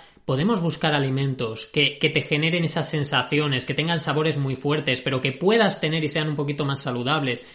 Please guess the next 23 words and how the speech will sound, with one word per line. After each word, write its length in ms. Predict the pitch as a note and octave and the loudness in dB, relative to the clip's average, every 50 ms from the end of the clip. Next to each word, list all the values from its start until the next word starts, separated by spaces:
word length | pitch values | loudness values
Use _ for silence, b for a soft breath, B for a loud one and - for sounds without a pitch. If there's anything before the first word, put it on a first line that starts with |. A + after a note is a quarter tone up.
| B B B | B B B
que 100 | - C#3+ | -2 0
no 80 | D#3 | 0
vayan 220 | D#3+ F3+ F3+ F3 E3+ | 0 0 -2 -2 -2
a 20 | |
afectar 440 | D#3+ - D#3+ - - E3 D#3+ B B B B B | -2 -2 -2 0 0 -2 -2 B B B B B
tan 180 | - D#3 D#3+ E3 | 0 2 4 4
negativamente 760 | E3 D#3 D3 C#3+ C#3 D3+ C#3+ D3 C#3 C3+ C#3+ D3 D3 C#3+ C3 | 4 4 2 2 2 2 2 2 2 2 0 0 0 0 0
a 80 | B2+ | 0
tu 80 | - C3 | 0 -2
salud 240 | - C3 B2 B2+ - | -2 -2 -2 -2 -2
a 60 | C3+ | 0
largo 260 | B2 B2 A#2+ A#2 A#2 | 0 0 -2 -2 -4
plazo. 360 | - C#3+ D3+ C#3 - - - - B B B B B B | -2 -2 -2 -2 -2 -6 -12 -14 B B B B B B
Pero 180 | - D3+ C3+ B2+ | -4 -2 -2 0
poco 200 | G#3 G#3 - A#3 | -2 0 2 2
a 100 | G#3 - | 2 2
poco 220 | G#3 A3 - - | 2 0 0 0
es 120 | D3+ - - | -2 0 2
un 100 | G3 F#3+ | 2 2
trabajo 360 | G3 F#3 F#3 F#3 F#3 G#3+ G3 | 2 2 2 0 0 0 -2
que 80 | E3+ D3 | -2 0
puedes 260 | E3 E3 F3 D3+ F3+ | 0 0 -2 0 -2
hacer 320 | D#3 - F3+ F#3 F#3 B | -2 -2 -2 -2 -4 B